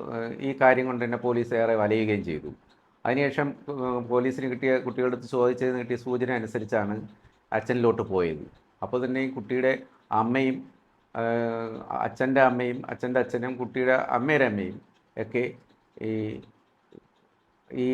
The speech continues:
പ്രതിയെ സഹായിക്കുന്ന നിലപാടാണ് സ്വീകരിച്ചത്. അവർ കോടതിയിൽ പിന്നീട് വന്ന് മൊഴി കൊടുത്തപ്പോഴും ആദ്യം കൊടുത്ത മൊഴിയിൽ നിന്ന് വിരുദ്ധമായി കൂറുമാറുകയാണ് ചെയ്തിട്ടുള്ളത്.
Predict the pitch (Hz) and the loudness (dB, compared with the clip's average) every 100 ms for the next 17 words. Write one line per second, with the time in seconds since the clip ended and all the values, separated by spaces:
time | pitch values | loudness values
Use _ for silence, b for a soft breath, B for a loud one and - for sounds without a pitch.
0 | 127 127 120 123 123 120 110 110 107 101 | 0 -2 2 4 4 6 6 6 2 -2
1 | 95 95 92 90 - 82 78 80 76 76 | -2 0 0 -2 -6 -10 -10 -12 -16 -16
2 | - _ _ 110 113 123 127 131 135 135 | -20 _ _ 0 0 2 4 4 2 0
3 | 127 135 139 139 135 131 127 131 123 131 | -2 0 4 4 4 2 2 2 2 0
4 | 120 127 123 123 131 123 120 123 127 120 | -2 2 2 2 0 0 -2 -2 -2 0
5 | 120 120 120 113 120 120 117 127 B B | -2 0 0 0 2 2 2 -2 B B
6 | B - 120 131 123 113 110 101 92 85 | B -2 2 4 6 6 4 0 -2 -6
7 | 85 82 80 73 76 | -6 -6 -8 -10 -12